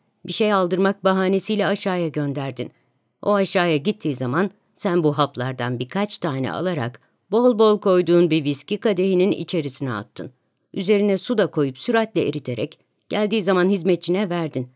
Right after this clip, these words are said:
Biçare onu senin tarafından yapılmış kıymetli bir ikram sayarak yuvarladı ve derin bir uykuya daldı." Anderson, Pinkerton'ın sözünü keserek, "Yanılıyorsunuz," dedi.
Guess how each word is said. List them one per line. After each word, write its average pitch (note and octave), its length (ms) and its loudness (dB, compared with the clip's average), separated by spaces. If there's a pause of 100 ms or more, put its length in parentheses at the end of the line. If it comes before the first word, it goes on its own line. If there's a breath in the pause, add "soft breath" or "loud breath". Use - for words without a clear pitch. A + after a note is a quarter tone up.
(400)
Biçare D#3 480 0 (260)
onu G2+ 400 2
senin F#3 320 2
tarafından G3 460 2
yapılmış F#3 460 0
kıymetli F3+ 520 0
bir G#3 120 0
ikram F#3+ 380 -2
sayarak D3+ 500 -6 (160)
yuvarladı E3+ 640 0
ve E3 180 0
derin G#3+ 380 2
bir B3+ 100 4
uykuya B3 460 2
daldı." G3 360 -2 (1300)
Anderson, G3+ 680 4 (300)
Pinkerton'ın G#3 720 2
sözünü F#3 420 0
keserek, C#3 560 -8 (480)
"Yanılıyorsunuz," A3 920 2
dedi. A#2 220 -6